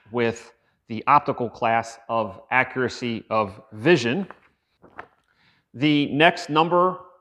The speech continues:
on the optical class rating is going to be the diffusion of light. This class is for any manufacturing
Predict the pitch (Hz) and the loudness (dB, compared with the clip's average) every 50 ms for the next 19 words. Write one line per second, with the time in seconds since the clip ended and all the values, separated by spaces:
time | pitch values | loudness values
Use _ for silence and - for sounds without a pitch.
0 | _ - 151 151 147 147 139 139 127 135 - - 135 143 - - - - 127 117 | _ -2 0 2 2 2 2 0 -4 -4 0 2 2 4 2 0 -2 -4 -6 -6
1 | - - 139 139 135 131 120 - - 104 107 127 135 143 143 151 160 170 180 175 | -4 -2 0 0 0 0 -2 -4 -8 -6 -2 -2 -2 0 -2 -4 -4 -6 -6 -10
2 | - _ _ 139 131 117 107 135 135 131 131 123 127 113 123 131 135 120 113 104 | -14 _ _ -8 -8 -4 -2 0 0 0 0 -2 -4 -4 -2 -2 -2 -2 -2 -4
3 | 98 104 - - 143 151 151 139 143 135 123 - 117 113 98 92 107 120 131 143 | -6 -10 -10 -6 -4 -2 -2 -2 -2 -4 -2 -2 -4 -4 -4 -6 0 2 4 4
4 | 165 208 - _ _ _ _ _ _ _ _ _ _ 143 143 - - - - 156 | 4 2 -2 _ _ _ _ _ _ _ _ _ _ -6 -6 -6 -6 -2 2 4
5 | 147 143 143 139 - - - - 139 139 139 139 127 127 - - - 139 135 - | 6 6 4 2 -2 -8 -10 -4 -2 -2 -2 -2 -4 -6 -10 -10 -6 -4 -2 -2
6 | 135 147 135 120 117 123 131 143 156 156 147 - 165 147 143 143 - - 151 139 | -2 -2 -2 0 2 2 2 2 2 -2 -2 2 2 4 4 2 0 -4 -4 -2
7 | 135 131 | -2 -4